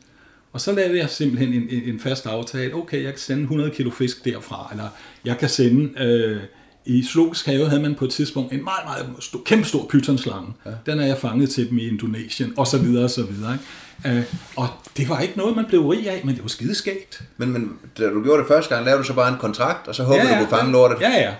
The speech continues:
Speaker 1: Der lavede, der havde jeg ikke en skid forstand på det. Der tænkte jeg, det må kunne lade sig gøre. Blandt andet de store kakaduer,
Speaker 2: Ja.
Speaker 1: øh, inde i Zoologisk Have har jeg fanget til dem,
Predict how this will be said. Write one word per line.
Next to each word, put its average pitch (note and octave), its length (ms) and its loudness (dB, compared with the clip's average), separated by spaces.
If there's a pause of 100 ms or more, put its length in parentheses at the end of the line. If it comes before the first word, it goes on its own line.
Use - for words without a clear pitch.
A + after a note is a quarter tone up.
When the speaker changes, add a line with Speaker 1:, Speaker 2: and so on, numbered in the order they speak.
(100)
Speaker 1:
Der G#3 100 4
lavede, D#3+ 280 4
der D#3 60 6
havde F3+ 180 6
jeg A#2 60 4
ikke C3+ 60 2
en C#3+ 60 2
skid B2+ 220 2
forstand A#2 300 -6
på A#2 100 -2
det. A#2+ 120 -2 (240)
Der D3+ 80 6
tænkte D3+ 240 4
jeg, C3+ 100 2
det D#3+ 100 8
må F#3 80 8
kunne E3 140 4
lade A#2+ 100 6
sig - 80 -6
gøre. A2+ 200 2
Blandt A#3+ 220 4
andet A#3+ 200 6
de F#3+ 80 0
store F3+ 260 4
kakaduer, D#3+ 880 2 (340)
Speaker 2:
Ja. D#3 80 0
Speaker 1:
øh, C3+ 300 4
inde E3+ 160 4
i D#3+ 60 0
Zoologisk C#3+ 480 -2
Have B2 240 0
har C3 80 -2
jeg B2 120 -2
fanget C3 340 2
til A2+ 200 -6
dem, C3 160 -4